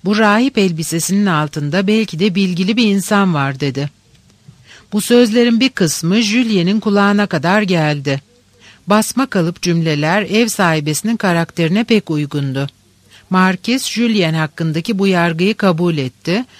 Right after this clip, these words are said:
ve akademi üyesini yemeğe davet ettiğine memnun oldu. Markiz,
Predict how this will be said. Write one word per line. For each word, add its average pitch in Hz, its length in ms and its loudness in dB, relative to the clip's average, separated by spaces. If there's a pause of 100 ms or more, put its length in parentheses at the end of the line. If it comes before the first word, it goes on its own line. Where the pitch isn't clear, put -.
(200)
ve 190 120 0
akademi 214 500 2
üyesini 180 480 -2
yemeğe 196 420 0
davet 175 380 0
ettiğine 156 440 -2
memnun 175 420 0
oldu. 139 420 -6 (680)
Markiz, 185 760 -2